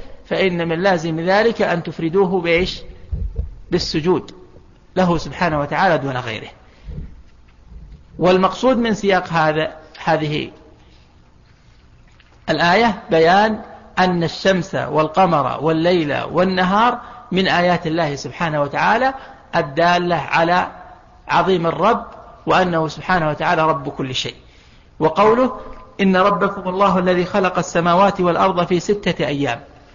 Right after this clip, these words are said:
ثم استوى على العرش يغشي الليل النهار يطلبه حثيثا والشمس، والشمس والقمر والنجوم مسخرات بأمره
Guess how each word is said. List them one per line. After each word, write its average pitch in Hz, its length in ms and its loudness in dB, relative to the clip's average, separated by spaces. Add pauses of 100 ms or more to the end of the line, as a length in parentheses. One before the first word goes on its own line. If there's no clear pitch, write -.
(180)
ثم 185 200 2
استوى 190 360 2
على 151 180 4
العرش 139 420 -2 (600)
يغشي 208 360 4
الليل 208 340 4
النهار 202 640 2
يطلبه 185 560 0
حثيثا 156 520 -6 (640)
والشمس، 175 640 -2
والشمس 170 480 -2
والقمر 160 640 0
والنجوم 160 560 -4
مسخرات 170 720 0
بأمره 196 560 0